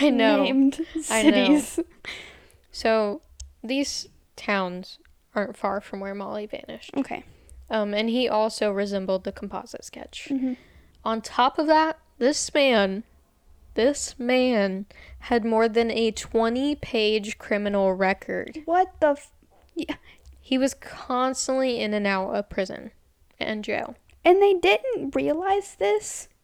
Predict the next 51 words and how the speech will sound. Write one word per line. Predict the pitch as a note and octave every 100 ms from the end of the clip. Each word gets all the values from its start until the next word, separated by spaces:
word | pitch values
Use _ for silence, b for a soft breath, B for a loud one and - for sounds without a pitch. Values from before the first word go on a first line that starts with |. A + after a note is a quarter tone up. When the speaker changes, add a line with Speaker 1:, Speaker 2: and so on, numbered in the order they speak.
| _ _ -
Speaker 2:
Like, | D#4 D4+ - - _ _
after | D4 D4+ E4
he | E4+
was | D#4+ D4+
arrested | C#4 B3+ C#4 - C#4+
the | C4
first | B3+ C4 -
few | C4
times, | - B3+ C4 C4
they're | B3+
like, | B3 B3 - -
"Hmm, | B4 D4+ - _ _ b b b b -
you | G4+
got | A#4 A#4+ -
kind | G#4+ A#4+
of | A4
a | F4
long | F#4 F4+
record. | C#4 D#4 G4+ - C#3 - _ -
You | C#4+
know, | C4+
maybe | D4 F4 E4
you | F4+
should | D#4
do | D4+ C#4
a |
little | B3 B3+
more | A#3+ B3
time." | - C4 A#3+ - - _
Speaker 1:
Yeah, | A#3+ A3 - - -
Speaker 2:
No. | -
Speaker 1:
right? | A3+ - - _ _ _ _
Speaker 2:
Just | - F4
Speaker 1:
No. | D#4+
Speaker 2:
in | D#4+
and | F4+
out, | C#4+ -
in | D#4
and | D#4+
out, | A#3+ -
in | C#4+
and | B3+
out. | A3 - _ _ -
Speaker 1:
Forget | A3 G#3 G#3
it. | G3+ _ _ -
And | C4
he | B3+ C#4+
died | A3+ G3+ G3 G3
in | G3+ G3+
twenty | - F#3+ G3+
sixteen. | - A#3+ - - - C4